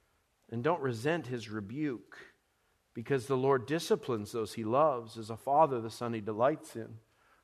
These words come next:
This becomes a, a point of the sermon in Hebrews, in the New Testament, Hebrews chapter twelve. He directly lifts this and, and quotes it to remind his persecuted believers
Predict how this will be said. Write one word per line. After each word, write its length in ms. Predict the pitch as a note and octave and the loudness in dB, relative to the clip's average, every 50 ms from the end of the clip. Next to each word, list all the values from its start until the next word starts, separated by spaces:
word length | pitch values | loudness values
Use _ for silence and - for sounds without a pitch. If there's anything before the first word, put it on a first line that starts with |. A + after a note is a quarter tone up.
| _ _ | _ _
This 100 | - - | -16 -6
becomes 460 | - E3 D3 - D3+ C#3 C3+ A#2+ G#2+ | -6 -6 -2 2 2 2 2 2 2
a, 220 | B2 A#2 A2 G#2 - _ _ _ _ _ _ _ | 2 2 2 0 -4 _ _ _ _ _ _ _
a 60 | - | -8
point 480 | - - - - D3+ D#3+ E3+ D#3+ - - | -8 -8 2 6 6 6 6 6 2 -2
of 100 | B2 A2 | -4 -4
the 80 | A2 | -4
sermon 540 | A2 - - - F3+ G3 G#3 F#3 C#3+ A#2+ A2+ | -6 -6 -4 0 4 4 6 6 4 2 2
in 140 | A2+ A2 A2 | 0 -2 -4
Hebrews, 560 | G#2 - - D3+ D3+ C#3 B2 A#2 A2+ G#2 F#2 | -6 -6 -4 -4 -4 -2 -2 -4 -4 -4 -6
in 60 | G#2+ | -6
the 60 | A2 A2+ | -6 -6
New 100 | A#2 G#2+ | -6 -6
Testament, 520 | - - D#3 D#3+ - - C3 A#2+ A2 A2 | -4 -2 -2 -2 -2 -6 -8 -8 -6 -6
Hebrews 300 | C3 C#3+ C3 C3 B2 - | -6 -6 -6 -6 -8 -8
chapter 340 | - - B2+ A2+ - - A2+ | -4 -6 -6 -6 -6 -12 -14
twelve. 540 | - - - D3+ E3 F3 D3+ A#2 - G#2+ - - _ _ _ _ _ _ _ _ _ _ _ _ | -12 -2 4 6 6 6 6 4 0 -6 -14 -18 _ _ _ _ _ _ _ _ _ _ _ _
He 120 | _ A#2+ A2+ | _ -10 -10
directly 680 | A2 A#2 A#2 A2+ A#2 C3+ D#3 D#3 - - C#3+ C3 A#2+ | -6 -4 -4 2 4 4 4 4 2 -4 -2 -2 0
lifts 380 | A#2 C3 E3+ F#3 - - - - | 2 2 2 2 0 -2 -8 -6
this 320 | A#2+ A2+ G#2 - - - | -6 -6 -6 -8 -10 -10
and, 140 | A2 G2 G#2+ - _ _ - _ _ _ | -10 -10 -10 -18 _ _ -20 _ _ _
and 160 | - A2 A2+ | -6 -6 -6
quotes 600 | - - - - - C#3+ D#3+ F3+ F3 - - - B2 | -6 -8 -8 0 2 4 4 4 2 -2 -8 -6 -6
it 140 | A2+ - - - _ _ _ _ _ _ _ _ _ _ _ | -6 -6 -8 -16 _ _ _ _ _ _ _ _ _ _ _
to 120 | - B2 | -2 0
remind 580 | A#2+ A#2+ A2+ A#2 B2 B2+ C#3+ D#3 D#3 D#3 C#3+ A2+ | 0 0 0 4 6 6 8 8 6 4 0 0
his 340 | B2 C3 A#2+ A#2 - - - _ _ _ | -2 -2 -2 -4 -8 -14 -16 _ _ _
persecuted 920 | - - - F#3+ F#3+ F#3 - - F#3 - - - G3 F#3 E3 F3 F3 D3+ C#3 | -12 0 2 2 2 2 0 -4 -6 -6 -6 -6 -4 0 0 0 0 0 0
believers 920 | D#3 D#3+ D#3+ D#3+ G3 G3+ F#3 C3 B2+ A#2 A#2 C3+ C#3+ - - - - - | 0 0 0 0 -2 -4 -4 -2 -4 -4 -4 -6 -8 -10 -16 -18 -20 -20